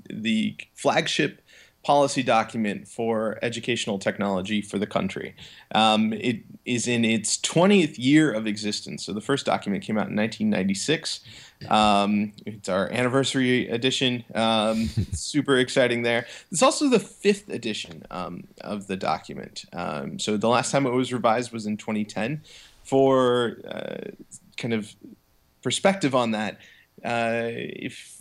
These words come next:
Speaker 1: folks are listening and they have Chromebooks, uh, or they have a tablet computer,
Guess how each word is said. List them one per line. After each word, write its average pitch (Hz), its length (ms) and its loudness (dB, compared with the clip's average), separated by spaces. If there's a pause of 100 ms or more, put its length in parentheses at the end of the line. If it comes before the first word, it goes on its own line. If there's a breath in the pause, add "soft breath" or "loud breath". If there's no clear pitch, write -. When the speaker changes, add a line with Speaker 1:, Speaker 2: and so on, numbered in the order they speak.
(120)
Speaker 1:
folks 131 280 0
are 127 80 2
listening 127 460 2
and 120 120 0
they 120 120 2
have 120 200 0
Chromebooks, 131 600 0 (100)
uh, 107 320 2
or 107 160 0
they 104 200 0
have 110 340 4
a 107 60 2
tablet 120 400 2
computer, 120 640 2